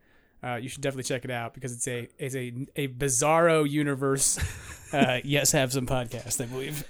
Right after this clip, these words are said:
Speaker 2: It was, like, a sweet little treat.
Speaker 1: Yeah.
Speaker 2: 'Cause we love them. But
Speaker 1: And
Speaker 2: no, this is great. I appreciate you having me on.
Speaker 1: And yeah, I'm glad you came. And next time, I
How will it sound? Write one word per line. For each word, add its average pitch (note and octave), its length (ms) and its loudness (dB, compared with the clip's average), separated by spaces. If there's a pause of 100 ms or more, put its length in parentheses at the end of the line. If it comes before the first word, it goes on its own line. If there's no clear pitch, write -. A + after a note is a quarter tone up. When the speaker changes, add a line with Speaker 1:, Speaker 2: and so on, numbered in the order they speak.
(100)
Speaker 2:
It - 60 -6
was, D#3+ 100 0
like, D#3 80 4
a D3+ 60 4
sweet - 640 2
little D3 440 4 (140)
treat. - 480 -4
Speaker 1:
Yeah. B2+ 240 0 (100)
Speaker 2:
'Cause D3 160 2
we E3 60 6
love C3 240 4
them. F#2+ 320 -10
But D#3 80 6
Speaker 1:
And G#3+ 80 6
Speaker 2:
no, G#3+ 120 8
this F#3 220 6
is G3 100 6
great. F3 320 6
I C#3+ 100 0
appreciate D3 380 4
you C#3 60 4
having C#3 180 4
me B2+ 80 2
on. C3+ 180 0
Speaker 1:
And D#3+ 140 2
yeah, E3 260 6
I'm C#3 200 2
glad C#3+ 240 0
you D3+ 80 -4
came. D3+ 240 2
And B2+ 100 0
next B2+ 200 -2
time, C3+ 240 0
I C3+ 120 -2